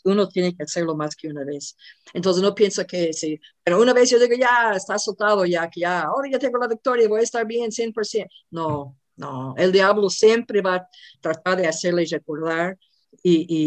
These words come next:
y, y va a tener que perdonar otra vez, porque si no, no, ladrillo por ladrillo, usted vaya construyendo una, una, una pared.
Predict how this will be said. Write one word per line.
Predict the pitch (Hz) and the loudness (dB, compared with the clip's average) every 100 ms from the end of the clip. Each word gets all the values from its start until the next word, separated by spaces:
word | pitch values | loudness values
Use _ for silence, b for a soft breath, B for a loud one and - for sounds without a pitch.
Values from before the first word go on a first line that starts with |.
| 151 | -2
y, | 160 156 | -2 -2
y | |
va | 151 | 0
a | 160 | -4
tener | 175 170 | -4 -8
que | 165 143 | -6 -6
perdonar | 160 156 151 143 - | -6 -4 -6 -8 -10
otra | 139 143 151 | -12 -12 -10
vez, | 175 - | -10 -8
porque | 165 175 | -6 -4
si | 160 - 185 175 | -4 -4 -2 0
no, | 175 180 202 277 - _ B B B _ _ _ _ _ _ - | 0 0 0 -2 -6 _ B B B _ _ _ _ _ _ -10
no, | 160 185 226 - | -4 -2 -4 -4
ladrillo | 160 156 180 233 247 | -2 0 4 6 4
por | 233 226 | 2 0
ladrillo, | 240 233 196 165 139 139 _ | 2 0 0 -2 -4 -18 _
usted | _ - 165 | _ -4 -2
vaya | 160 160 156 | 0 0 -2
construyendo | - 165 - 170 156 151 | -4 -10 -10 -8 -6 -6
una, | - 147 147 | -6 -10 -6
una, | 185 156 143 | -4 -4 -8
una | 147 147 | -10 -10
pared. | 160 147 135 | -8 -4 -4